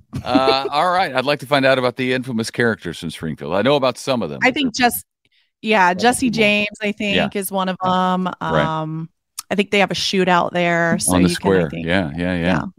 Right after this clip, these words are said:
Speaker 2: yeah.
Speaker 1: Super
Speaker 2: So.
Speaker 1: cool. All right. Well, what a good Monday. Uh, this is a, a great, it's better than the alternative. It could have been a losing
Speaker 2: Yeah.
Speaker 1: Monday and no Super
Speaker 2: Could
Speaker 1: Bowl,
Speaker 2: have
Speaker 1: but now
Speaker 2: been.
Speaker 1: we have the Super Bowl to look forward to.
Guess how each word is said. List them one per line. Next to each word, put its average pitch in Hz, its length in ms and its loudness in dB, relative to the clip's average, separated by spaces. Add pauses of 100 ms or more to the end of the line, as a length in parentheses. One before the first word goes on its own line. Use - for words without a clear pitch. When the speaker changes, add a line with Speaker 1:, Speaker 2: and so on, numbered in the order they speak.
(120)
Speaker 2:
yeah. - 60 -16 (360)
Speaker 1:
Super - 240 -2
Speaker 2:
So. 190 60 -12
Speaker 1:
cool. 165 280 0 (720)
All 160 120 8
right. 196 260 6
Well, 165 400 6
what 165 180 0
a - 40 -2
good 175 180 4
Monday. 151 560 2
Uh, 120 420 2
this 131 240 -8
is 139 120 -6
a, 131 240 4
a 120 40 0
great, 123 320 0
it's 127 160 -4
better 156 240 4
than 139 300 0
the 135 100 2
alternative. 135 580 0
It - 120 -14
could 139 140 2
have 123 60 2
been 117 140 4
a 113 40 2
losing 123 400 4
Speaker 2:
Yeah. - 40 4
Speaker 1:
Monday 82 440 2
and 92 140 2
no 110 140 4
Super 131 320 -2
Speaker 2:
Could 117 80 -4
Speaker 1:
Bowl, - 80 0
Speaker 2:
have 98 80 -2
Speaker 1:
but 80 100 -10
now 107 120 2
Speaker 2:
been. 131 80 2
Speaker 1:
we 113 60 2
have 92 100 -2
the 92 60 -4
Super 143 280 0
Bowl 127 220 6
to 117 80 2
look 117 180 2
forward 110 380 4
to. 104 260 0